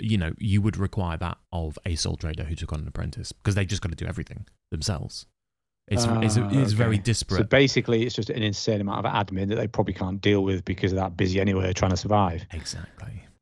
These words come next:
Speaker 1: And that's, that's exactly
Speaker 2: Uh,
Speaker 1: what
Speaker 2: whereas
Speaker 1: people
Speaker 2: in
Speaker 1: are
Speaker 2: a
Speaker 1: saying.
Speaker 2: big company,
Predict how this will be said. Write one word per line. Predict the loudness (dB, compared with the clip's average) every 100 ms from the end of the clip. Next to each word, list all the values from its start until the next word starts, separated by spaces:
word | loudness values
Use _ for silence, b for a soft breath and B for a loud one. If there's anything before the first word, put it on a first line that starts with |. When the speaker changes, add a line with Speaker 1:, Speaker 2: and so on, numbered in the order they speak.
| -8
Speaker 1:
And | -4
that's, | -4 -4 -8
that's | -6 -4 0
exactly | 4 4 4
Speaker 2:
Uh, |
Speaker 1:
what | 6
Speaker 2:
whereas | 6 8
Speaker 1:
people |
Speaker 2:
in | 4
Speaker 1:
are |
Speaker 2:
a |
Speaker 1:
saying. | 4
Speaker 2:
big | 2 2
company, | 0 0 -4 -4 -6